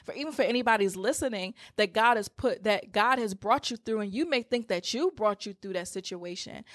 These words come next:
but it was God that brought you through that situation. It was the strength that he gave you that brought you in, that brought you out of these situations. It wasn't you.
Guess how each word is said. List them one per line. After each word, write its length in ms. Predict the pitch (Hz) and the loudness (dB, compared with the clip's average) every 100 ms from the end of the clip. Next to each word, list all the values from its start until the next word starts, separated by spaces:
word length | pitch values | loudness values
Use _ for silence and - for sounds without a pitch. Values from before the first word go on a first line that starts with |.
| - | 2
but 80 | 233 | 4
it 80 | 254 | 6
was 160 | 233 170 | 4 2
God 340 | 214 247 277 | 4 4 4
that 180 | 214 185 | 2 2
brought 280 | 196 190 208 | 0 0 -2
you 40 | |
through 140 | 190 | -8
that 160 | 185 180 | -8 -6
situation. 560 | 202 190 190 185 190 196 | -8 -8 -6 -6 -6 -6
It 80 | |
was 80 | 214 | -4
the 120 | 220 202 | -2 -4
strength 480 | - 240 277 220 - - - | -4 -4 -4 -4 -10 -12 -6
that 120 | 190 | -6
he 260 | - 302 | -4 -4
gave 380 | 269 220 196 185 | -2 0 0 -2
you 260 | 175 170 196 - - - | -8 -12 -12 -16 -10 2
that 180 | 208 190 | 2 4
brought 320 | 226 220 - | 4 4 2
you 140 | 226 | -4
in, 160 | 202 208 - | -4 -6 -8
that 220 | 185 208 180 | -2 -2 0
brought 340 | 208 220 - | 2 2 0
you 60 | 220 | -2
out 220 | - 208 226 | 4 4 4
of 100 | 190 | -2
these 160 | 202 | -4
situations. 800 | - 208 214 190 190 - 190 165 - | -2 -2 -2 -2 -2 -4 -6 -6 -2
It 160 | 214 | 0
wasn't 440 | 196 247 233 190 233 | 4 2 2 -6 -6
you. 240 | 214 - | -8 -10